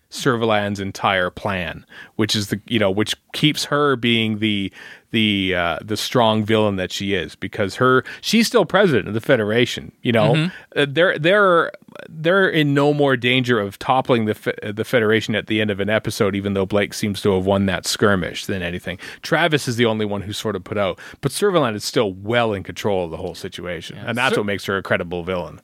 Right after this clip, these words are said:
Speaker 2: She's in it for the long game. She knows she's gonna lose a battle here or there, but as long as
Speaker 1: Yeah.
Speaker 2: at the end she gets what she's coming for, yeah, that's totally her game. And you could see it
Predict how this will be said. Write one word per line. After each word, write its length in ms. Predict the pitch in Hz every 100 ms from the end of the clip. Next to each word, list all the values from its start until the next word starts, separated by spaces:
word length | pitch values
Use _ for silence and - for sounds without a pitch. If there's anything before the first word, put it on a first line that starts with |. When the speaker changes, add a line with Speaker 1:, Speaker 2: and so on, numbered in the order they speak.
| -
Speaker 2:
She's 300 | - 208 180
in 100 | 165
it 60 |
for 120 | 147 135
the 100 | 123
long 280 | 127 127 113
game. 260 | 110 107
She 140 | - 143
knows 180 | 135 -
she's 180 | 123
gonna 180 | 135 120
lose 260 | 117 127 117
a 60 |
battle 280 | 110 113 113
here 260 | 107 113 107
or 40 |
there, 260 | 107 113 107
but 140 | 107 104
as 120 | 120
long 160 | 113
as 60 | 110
Speaker 1:
Yeah. 120 | 151
Speaker 2:
at 80 | 107
the 160 | 104 113
end 320 | 107 104 - _ _ _ _ _
she 240 | - 113
gets 180 | 101 95
what 100 | 101
she's 180 | - -
coming 240 | 104 92
for, 280 | 87 98 92
yeah, 260 | 92 90 82
that's 420 | 90 - - - _ _ _ _ _ _
totally 280 | 120 104 95
her 80 | 98
game. 140 | 101
And 120 | 139 180
you 60 |
could 160 | 165 127
see 280 | - 220
it 120 | 160